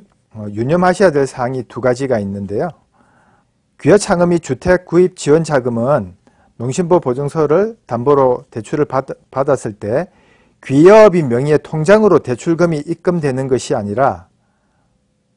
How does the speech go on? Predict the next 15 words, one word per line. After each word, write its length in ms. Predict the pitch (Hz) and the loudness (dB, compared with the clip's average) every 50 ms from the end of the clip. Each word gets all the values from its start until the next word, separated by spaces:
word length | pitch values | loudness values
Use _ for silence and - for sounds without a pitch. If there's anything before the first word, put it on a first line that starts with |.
| _ _ _ _ _ _ _ _ _ _ _ _ | _ _ _ _ _ _ _ _ _ _ _ _
시설 400 | - - - 160 - 214 208 202 | -10 -6 -6 0 4 6 6 6
공유자의 800 | 208 - 139 131 131 139 151 175 170 196 196 208 208 214 208 - | 6 4 -2 -2 -2 -2 -2 0 0 2 2 2 2 0 -2 -4
예금 360 | - 107 113 120 147 170 180 165 | -6 -6 -2 -2 0 0 0 0
계좌로 400 | 180 175 165 180 180 165 143 123 | 0 0 2 2 2 2 0 -2
입금됩니다. 720 | 123 - - 147 127 107 104 87 87 87 - - 98 - _ _ _ _ _ _ | -6 -6 -6 -6 -6 -6 -8 -12 -12 -14 -18 -20 -20 -20 _ _ _ _ _ _
그리고 540 | _ 135 131 135 123 127 139 180 226 - _ _ _ _ _ _ _ _ _ _ _ _ _ _ | _ -8 -8 -4 2 4 4 4 4 0 _ _ _ _ _ _ _ _ _ _ _ _ _ _
여러분이 360 | 139 151 180 165 156 160 156 143 | 2 2 4 4 4 2 0 -2
하시려고 520 | - - 185 165 190 196 180 175 147 156 | -2 -4 -4 0 2 2 4 4 4 2
하는 180 | 147 139 135 131 | 2 0 -2 -4
사업이 460 | - - - 156 160 160 165 175 160 | -8 -4 2 2 4 4 4 2 2
완료되었을 800 | 123 104 110 120 127 147 156 147 151 147 156 147 - - 135 110 | 2 2 0 2 4 4 4 4 4 2 2 2 0 -2 -6 -6
때는 420 | - 127 117 113 143 180 143 104 - _ _ _ _ _ _ | -4 -6 -4 -2 -2 -4 -4 -6 -10 _ _ _ _ _ _
세금 480 | _ - - 165 165 160 202 220 226 208 | _ -6 -4 -2 2 4 4 2 2 0
계산서에 640 | - - - 160 - 165 170 165 - 175 170 165 | -2 -2 -2 -2 -2 -4 -4 -4 -2 0 2 4
의해서 640 | 147 131 127 127 117 117 120 117 113 127 151 202 220 | 4 4 2 0 -2 -2 -2 -2 0 2 2 2 2